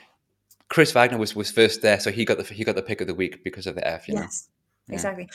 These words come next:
Speaker 2: And then, yeah, yeah, but I mean, I, I, okay, so Fabric February is also because
Speaker 1: Of course.
Speaker 2: it's, you know, it's, it made sense in all the ways, right?
Speaker 1: I love it.
Speaker 2: Fabric February, winter Norway.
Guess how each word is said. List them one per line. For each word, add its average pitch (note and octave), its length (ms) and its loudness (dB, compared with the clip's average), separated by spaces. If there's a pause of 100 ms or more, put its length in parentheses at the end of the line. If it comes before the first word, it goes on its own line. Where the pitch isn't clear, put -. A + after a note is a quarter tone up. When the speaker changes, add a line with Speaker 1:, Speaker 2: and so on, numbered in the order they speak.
(160)
Speaker 2:
And C4 120 4
then, D4 220 2
yeah, C#4+ 280 0
yeah, A#3 240 2
but B3 160 6
I B3 80 12
mean, A#3+ 260 4
I, G#3 280 6
I, G3+ 260 2
okay, G3+ 140 -2
so G3+ 140 -6
Fabric G3 340 -2
February G3 640 0
is F#3+ 100 -10
also A3+ 240 0
because F#3+ 420 -6 (240)
Speaker 1:
Of - 100 -20
course. - 280 -12 (580)
Speaker 2:
it's, - 320 -14
you A3+ 100 -16
know, - 120 -18 (240)
it's, - 280 -18 (500)
it A3 80 -2
made A3 260 4
sense G#3 260 0
in - 80 -6
all G3 160 4
the F#3 80 -2
ways, - 460 -6
right? - 260 -6 (360)
Speaker 1:
I D#2+ 60 -16
love D#2+ 200 -10
it. - 100 -14 (100)
Speaker 2:
Fabric F3+ 460 -8
February, F3 540 -8 (320)
winter F3 500 -4
Norway. E3 560 -6